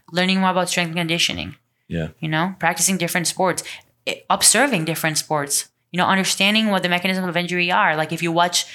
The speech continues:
Speaker 1: if you watch American football, you're gonna learn real quick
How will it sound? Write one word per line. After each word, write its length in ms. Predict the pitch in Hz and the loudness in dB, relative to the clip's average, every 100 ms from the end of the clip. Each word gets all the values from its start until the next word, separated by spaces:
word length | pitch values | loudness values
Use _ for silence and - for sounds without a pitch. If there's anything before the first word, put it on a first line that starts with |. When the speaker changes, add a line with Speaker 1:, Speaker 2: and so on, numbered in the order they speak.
| - - | -10 -4
Speaker 1:
if 80 | 202 | 2
you 100 | 214 | 2
watch 180 | 226 | 2
American 280 | 233 233 214 | 2 2 2
football, 340 | 185 233 226 160 | 0 0 0 0
you're 120 | 170 | 0
gonna 160 | 190 190 | 2 2
learn 240 | 190 190 160 | 2 0 -2
real 360 | 170 208 214 | 0 2 2
quick 520 | 202 - 226 196 190 | 0 -4 0 0 0